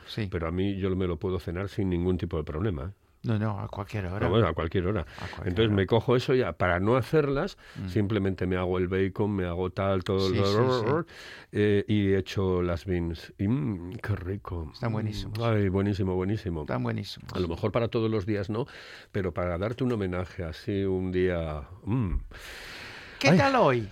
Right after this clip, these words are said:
Speaker 1: Eh,
Speaker 2: Hoy
Speaker 1: nuestro
Speaker 2: perfecto.
Speaker 1: primera vez juntos en un
Speaker 2: Yo
Speaker 1: montón
Speaker 2: creo
Speaker 1: de
Speaker 2: que,
Speaker 1: tiempo y
Speaker 2: que ha
Speaker 1: no
Speaker 2: sido
Speaker 1: te he preguntado
Speaker 2: impresionante.
Speaker 1: por la familia ni nada,
Speaker 2: Todo,
Speaker 1: pero he
Speaker 2: todo
Speaker 1: traído,
Speaker 2: bien, todo bien,
Speaker 1: he
Speaker 2: todo
Speaker 1: traído
Speaker 2: bien por el
Speaker 1: alguna
Speaker 2: momento.
Speaker 1: mermelada, ¿eh?
Speaker 2: Eh,
Speaker 1: He traído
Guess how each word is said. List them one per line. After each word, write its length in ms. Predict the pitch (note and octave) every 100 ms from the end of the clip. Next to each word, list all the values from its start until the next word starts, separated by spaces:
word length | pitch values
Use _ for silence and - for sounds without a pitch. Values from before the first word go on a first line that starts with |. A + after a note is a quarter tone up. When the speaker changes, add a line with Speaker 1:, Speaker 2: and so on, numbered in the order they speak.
| -
Speaker 1:
Eh, 500 | E3+ F3+ E3+ E3 E3
Speaker 2:
Hoy 160 | D#3+ F#3
Speaker 1:
nuestro 20 |
Speaker 2:
perfecto. 520 | A3+ E3+ - - G#2+
Speaker 1:
primera 180 | A#3+ B3
vez 220 | G3 -
juntos 440 | A#3+ C#4+ A3+ C#3+ D#3+
en 160 | D#3
un 40 | D#3
Speaker 2:
Yo 140 | F3+
Speaker 1:
montón 180 | E3 F#3+
Speaker 2:
creo 140 | G#3
Speaker 1:
de 60 | G#3
Speaker 2:
que, 80 | G3+
Speaker 1:
tiempo 420 | G3 C4+ A3 F#3
y 40 | D3
Speaker 2:
que 40 |
ha 20 |
Speaker 1:
no 80 | F3
Speaker 2:
sido 80 | F#3
Speaker 1:
te 60 | G3
he 40 | F#3+
preguntado 340 | F#3 D#3+ F3+
Speaker 2:
impresionante. 460 | E3+ D#3+ C3+ A2 E2
Speaker 1:
por 200 | E3 E3
la 80 |
familia 760 | D3+ D3+ E3+ C#4+ C#4+ B3+ A#3+ B3
ni 160 | G3 D#3+
nada, 160 | G#3+
Speaker 2:
Todo, 100 | F#3+
Speaker 1:
pero 160 | - A3
he 60 |
Speaker 2:
todo 140 | A3+ A3+
Speaker 1:
traído, 280 | A3+ G#3 A3
Speaker 2:
bien, 260 | G#3+ G3
todo 220 | G3 F#3
bien, 220 | F#3+ F#3+ F#3+
Speaker 1:
he 20 |
Speaker 2:
todo 80 | G3+
Speaker 1:
traído 240 | A3 G#3
Speaker 2:
bien 60 | G3
por 60 | F#3+
el 60 |
Speaker 1:
alguna 140 | - -
Speaker 2:
momento. 180 | - -
Speaker 1:
mermelada, 460 | - G2 G2+ D#3+
¿eh? 140 | A#3+ C4+
Speaker 2:
Eh, 220 | G#2+ B2+ F3
Speaker 1:
He 40 |
traído 240 | E3 C#3+